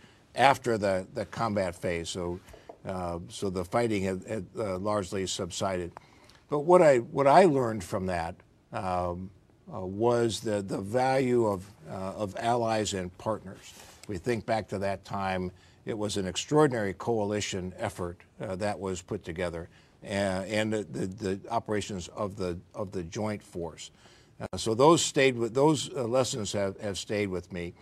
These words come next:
And one of the things that I learned in that experience is, a-, and subsequent experiences, uh, particularly in, in, uh, in multinational engagements, the United States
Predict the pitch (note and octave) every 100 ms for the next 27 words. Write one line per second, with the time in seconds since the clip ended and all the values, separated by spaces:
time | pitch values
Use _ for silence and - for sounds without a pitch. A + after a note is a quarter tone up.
0 | - - - A#2+ D3 F#3+ E3 B2 C#3 B2+
1 | A#2 A2 G2+ G#2+ B2+ B2 G#2+ G2+ F#2+ F2
2 | - G#2 G2 F#2+ F#2+ G#2 F#2+ G#2 A2 G#2+
3 | B2+ A2 G2+ D#3 D#3 - - G2+ F#2 -
4 | A2 G2 F#2+ - F#2+ F#2 - - - -
5 | - G#2 F#2+ A#2 A#2 A#2 A2 G#2+ G2+ -
6 | G#2+ F#2+ F#2+ - - G2+ F#2 E2+ F2 -
7 | - F#2+ F2+ F#2+ B2 A#2+ G2+ G#2 A#2+ -
8 | A#2 F2+ F2 D#2+ F2 F2 F2+ F2 - -
9 | - _ - - - _ - _ _ -
10 | - - - - _ _ _ _ _ _
11 | _ _ _ _ _ - C#3+ B2 D#3 -
12 | D3+ D#3+ C3 A#2